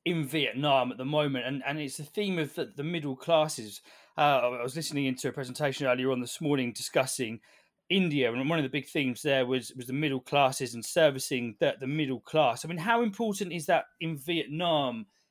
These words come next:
at the moment in, in terms of providing, uh, you know, retail and consumption, uh, elements to the, the economy? Or is it still a case that really the, the big driver in Vietnam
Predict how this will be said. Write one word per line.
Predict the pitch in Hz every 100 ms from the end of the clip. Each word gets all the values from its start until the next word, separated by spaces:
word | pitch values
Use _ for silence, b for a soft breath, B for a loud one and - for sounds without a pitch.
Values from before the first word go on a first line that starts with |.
| _ _ 165
at | 165 -
the | 151
moment | 160 165 156 135 131
in, | 135 135
in | 127 127 _ -
terms | 156 139 127
of | -
providing, | 139 123 147 143 135 139 135 131 - b b b b
uh, | 123 120
you | 127
know, | 117
retail | 139 160 139 170 151 139
and | 131
consumption, | 127 127 - 156 - - 147 143 131 _ _ _ _ -
uh, | 135 131 120 101 107 _ _ - _ -
elements | 151 147 147 - -
to | -
the, | 147 127 123 _ -
the | 147 143 139 123
economy? | - - 160 160 160 156 - B B
Or | - 175 202
is | 202
it | 196
still | - - - 202 196 185
a | 170
case | - 175 160 147
that | 165 147
really | 147 180 175 156 151 143 143 104 120
the, | 123 117 131 139
the | -
big | 226 127
driver | 156 156 143 135 135
in | 127
Vietnam | 147 143 120 139 143 135 135